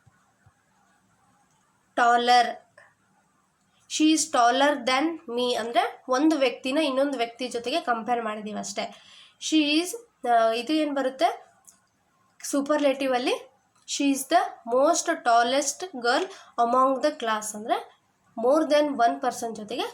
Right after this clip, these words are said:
ಕಂಪೇರ್ ಮಾಡಿರ್ತೀವಿ. So ಇಲ್ಲಿ ಏನಿದೆ? This is the, this is the dash movie I have ever seen. Good, better, best, more good ಯಾವ್ದು ಬರುತ್ತೆ?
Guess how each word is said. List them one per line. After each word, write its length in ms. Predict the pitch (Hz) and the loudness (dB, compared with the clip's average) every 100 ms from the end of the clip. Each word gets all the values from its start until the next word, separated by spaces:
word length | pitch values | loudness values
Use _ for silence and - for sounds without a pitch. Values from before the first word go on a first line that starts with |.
| - | -6
ಕಂಪೇರ್ 420 | 233 220 226 208 | -4 -2 -4 -4
ಮಾಡಿರ್ತೀವಿ. 520 | 196 196 196 - 208 - _ _ - - _ - | -8 -10 -12 -14 -18 -20 _ _ -20 -20 _ -6
So 100 | 320 | -4
ಇಲ್ಲಿ 400 | 294 302 320 302 | -2 0 2 2
ಏನಿದೆ? 640 | 294 285 262 262 277 - _ _ 226 | 2 0 -2 -2 -4 -10 _ _ -10
This 200 | 247 277 | -6 -4
is 120 | 262 | -6
the, 260 | 226 269 370 403 - _ _ _ _ _ _ _ _ _ _ _ _ _ _ _ 262 | -4 0 0 -2 -14 _ _ _ _ _ _ _ _ _ _ _ _ _ _ _ -12
this 200 | 254 285 | -6 -6
is 140 | 262 | -4
the 180 | 247 302 | -2 -2
dash 640 | 226 226 233 302 - 254 | -2 0 0 0 -2 -4
movie 260 | 240 247 269 | -4 -2 -2
I 200 | 254 233 | -2 -2
have 220 | 254 330 - _ 226 | -2 -4 -6 _ -12
ever 160 | 226 254 | -6 -4
seen. 420 | - - 233 214 208 - _ _ 220 240 | -6 -8 -8 -10 -14 -20 _ _ -8 -4
Good, 180 | 294 349 - _ _ _ 208 | -4 -4 -14 _ _ _ -4
better, 400 | 233 233 254 330 - - _ _ _ 208 | -4 -2 -2 -2 -4 -20 _ _ _ -6
best, 420 | 240 294 - - - _ _ _ _ _ _ _ _ _ _ _ 226 240 | 0 0 0 -2 -8 _ _ _ _ _ _ _ _ _ _ _ -2 2
more 340 | 285 294 220 | 4 2 0
good 300 | 240 202 - | -4 -4 -6
ಯಾವ್ದು 340 | 247 277 262 | -2 0 -2
ಬರುತ್ತೆ? 560 | 240 247 247 - 240 | -4 -4 -6 -6 -6